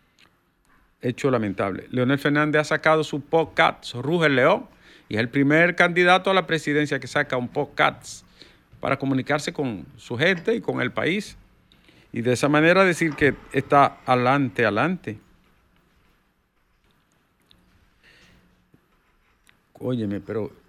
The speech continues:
es que son cosas que no me caben, no me caben en mi mente. Este salió hace unos años como uno de los países más hostiles para, para los niños vivir. Hace solo tres días, en Inver,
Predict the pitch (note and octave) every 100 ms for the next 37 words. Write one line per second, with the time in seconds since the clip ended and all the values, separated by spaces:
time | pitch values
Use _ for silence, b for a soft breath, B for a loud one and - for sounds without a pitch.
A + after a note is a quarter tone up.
0 | - A2+ - - _ _ - - - C#3+
1 | C3+ B2+ B2 - A2+ B2 C3+ - C#3+ -
2 | G#2+ G#2 - A2+ B2 - D3 C#3+ G#2+ A2+
3 | A#2+ D3 C3 - - _ - _ _ B
4 | B B B B B - _ _ D3 D3
5 | F#3 - E3+ E3 F3 E3+ - - D#3+ -
6 | F3 D#3 - D#3 D3+ C#3+ C#3+ C#3+ E3+ E3
7 | D#3+ C#3+ D3 D3 C#3 D3+ E3 D3+ - E3
8 | D#3 A#2 B2 A#2 G#2+ B2 A#2+ A#2+ B2 C#3+
9 | C#3 B2 B2 B2 - _ _ _ _ _
10 | _ _ _ - D#3 - - F3+ F3 D3
11 | E3+ D#3+ D#3+ E3 D3+ - - _ _ _
12 | - - _ C#3 D#3 D3+ C#3+ F3 C#3+